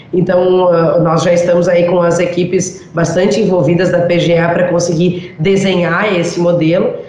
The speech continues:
Eu tive uma reunião semana passada com um investidor de eólica e aí ele disse, "Não, a parte ambiental não, não, não me,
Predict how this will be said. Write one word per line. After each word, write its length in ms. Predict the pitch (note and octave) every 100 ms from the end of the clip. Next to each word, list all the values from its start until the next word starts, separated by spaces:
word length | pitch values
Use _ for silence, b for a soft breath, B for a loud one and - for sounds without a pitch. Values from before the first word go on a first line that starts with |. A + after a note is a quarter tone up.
| B
Eu 80 | F3
tive 200 | F3 F#3+
uma 160 | G3+ F#3+
reunião 440 | G3+ G3 F#3+ G3+
semana 380 | G3+ G3+ G3+ A#3
passada 560 | A3 G#3+ - F#3+ G3 F#3+
com 140 | F#3+
um 340 | F#3 F3+ F3+
investidor 500 | F3+ F3+ - E3+ F3+
de 120 | - F#3
eólica 520 | E3+ F3 - - - B B -
e 240 | F#3 F#3+
aí 140 | F#3+ F#3+
ele 100 | G3
disse, 260 | G3 G3
"Não, 240 | D#4+ D#4+ G3+
a 40 |
parte 340 | - A3 A3+
ambiental 520 | C4 A3+ A3+ A#3 A#3 B3+
não, 420 | C4 B3+ - A3+
não, 300 | A3+ A#3+ A#3
não 240 | A3 A3+
me, 120 | A3+